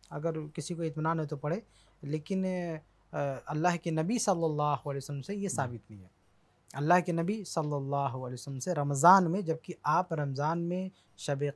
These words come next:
Speaker 1: कदर की तलाश में आप आखिरी अशरा पूरा बेदारी करते थे,
Speaker 2: हम्म।
Speaker 1: घर वालों को भी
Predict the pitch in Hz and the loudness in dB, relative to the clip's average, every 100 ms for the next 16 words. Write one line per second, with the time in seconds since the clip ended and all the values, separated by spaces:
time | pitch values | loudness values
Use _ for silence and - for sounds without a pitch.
0 | 147 143 175 - 165 147 131 127 156 - | -2 0 0 -2 -8 -4 -2 0 -2 -4
1 | 165 175 - 143 147 151 - 139 135 165 | -8 -8 -8 -4 -4 -6 -8 -6 -6 -6
2 | 175 156 165 175 165 170 190 208 175 143 | -4 -4 -4 -4 -4 -4 0 0 0 -2
3 | 117 113 101 - - - _ - 120 113 | -6 -12 -18 -20 -20 -20 _ -12 -10 -10
4 | 117 120 139 147 160 196 208 196 196 220 | -8 -2 0 0 2 0 0 0 0 -4